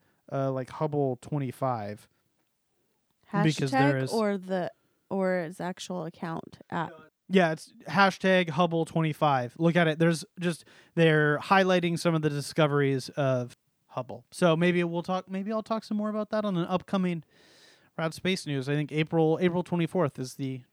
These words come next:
Speaker 1: will be the twenty-fifth anniversary of the Hubble Space Telescope. So that's insane, and I'll put a link to that in the thing. Uh,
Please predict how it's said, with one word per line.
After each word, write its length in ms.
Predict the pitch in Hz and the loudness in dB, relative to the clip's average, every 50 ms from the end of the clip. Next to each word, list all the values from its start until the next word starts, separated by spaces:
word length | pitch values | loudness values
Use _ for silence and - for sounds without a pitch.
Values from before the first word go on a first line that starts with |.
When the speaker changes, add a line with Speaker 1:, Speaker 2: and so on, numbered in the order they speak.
| _ - | _ -6
Speaker 1:
will 140 | 151 143 139 | -4 -2 -2
be 120 | 135 143 139 | -2 -2 -4
the 120 | 135 135 | -6 -8
twenty-fifth 520 | - - 147 139 139 139 - 143 131 - | -8 -8 -8 -6 -6 -8 -8 -10 -10 -10
anniversary 480 | 147 135 135 127 135 135 - - 135 135 | -8 -10 -8 -6 -8 -8 -8 -8 -8 -8
of 80 | 131 131 | -8 -8
the 80 | 131 | -8
Hubble 340 | 123 127 131 135 127 127 135 _ _ _ _ | -8 -8 -8 -8 -8 -10 -10 _ _ _ _
Space 380 | - - - 143 147 147 - | -20 -12 -10 -8 -8 -8 -10
Telescope. 540 | - - - - - - - - - - - _ _ _ _ _ _ - - - - - - _ | -14 -20 -20 -18 -18 -20 -20 -20 -20 -20 -20 _ _ _ _ _ _ -20 -20 -20 -20 -20 -20 _
So 120 | - 247 254 | -6 -2 0
that's 220 | 269 262 - - | 0 0 -2 -2
insane, 500 | 220 185 - - 165 156 147 147 151 151 - | -4 -2 -2 0 0 2 2 0 -2 -4 -6
and 100 | 196 214 | -4 -4
I'll 80 | 220 | -4
put 140 | 208 - 208 | -4 -4 -4
a 40 | 180 | -4
link 200 | 156 147 135 - | -4 -4 -4 -6
to 80 | - 139 | -6 -8
that 100 | 135 127 | -8 -8
in 80 | 107 127 | -8 -10
the 60 | 123 | -10
thing. 180 | - 147 143 - - - - - | -10 -10 -10 -12 -12 -20 -14 -4
Uh, 340 | - 185 185 185 185 180 | 0 2 4 4 4 2